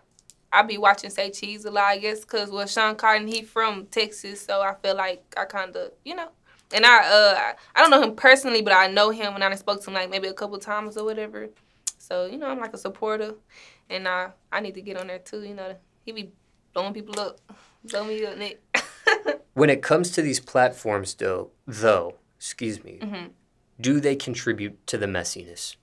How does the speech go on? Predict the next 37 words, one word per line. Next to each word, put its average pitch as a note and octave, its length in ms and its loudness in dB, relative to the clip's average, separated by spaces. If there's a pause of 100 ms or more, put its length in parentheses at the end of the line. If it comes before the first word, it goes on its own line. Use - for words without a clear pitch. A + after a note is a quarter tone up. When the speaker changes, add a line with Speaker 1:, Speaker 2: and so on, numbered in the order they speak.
(1040)
Speaker 1:
Um, C#4 540 6
I C5+ 240 4
don't C4 280 0
know C4 280 8
if A#3+ 180 -4
Say A#3+ 320 -2
Cheese B3 560 -8
do. B3 380 -6 (800)
I D#4 120 10
mean, D#4 220 2
don't D#4 140 6
get D#4+ 80 0
me C#4 60 0
wrong, B3+ 280 6
like, A3 140 6
they B3 80 2
all A3+ 240 8
kinda A3+ 220 0
post A3 280 -4
around G#3+ 240 2
the G#3 60 -4
same G#3+ 340 -2
stuff, G#3+ 340 -4
but G3 120 -8
Say A#3 220 -4
Cheese C#4+ 240 -6
be C4+ 100 -8
posting A#3+ 380 -4
a - 20 -4
lot A3+ 180 2
of A#3 60 -6
stuff A3+ 260 -2
I A3 100 2
never A3+ 220 -2
knew A3+ 180 0
about, G#3+ 380 0
like, F#3 320 -2